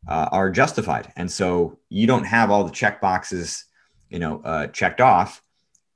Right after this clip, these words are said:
freaking things is fired off, right? So you need to understand that the emotional system has that power. And because of that, uh, you know, one of the responsibilities,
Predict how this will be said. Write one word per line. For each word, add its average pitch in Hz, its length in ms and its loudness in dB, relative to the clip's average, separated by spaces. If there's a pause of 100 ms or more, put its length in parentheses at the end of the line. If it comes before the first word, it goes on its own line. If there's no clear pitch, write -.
(720)
freaking - 460 -2
things 85 540 -6
is 76 160 -4
fired 76 320 0
off, 60 240 -6
right? 71 200 -4
So 90 300 -2 (400)
you 107 120 -2
need 120 240 4
to 120 80 2
understand 98 680 0
that 78 100 -8
the 85 60 -6
emotional 92 400 -4
system - 300 -12
has 85 220 -8
that 78 180 -6
power. 95 420 -2 (380)
And 101 140 0
because 170 420 0
of 87 160 -2
that, 64 280 -6 (760)
uh, 78 240 -6 (120)
you 104 100 -2
know, 92 80 -2
one 120 160 0
of 131 60 2
the 127 80 4
responsibilities, 101 920 -2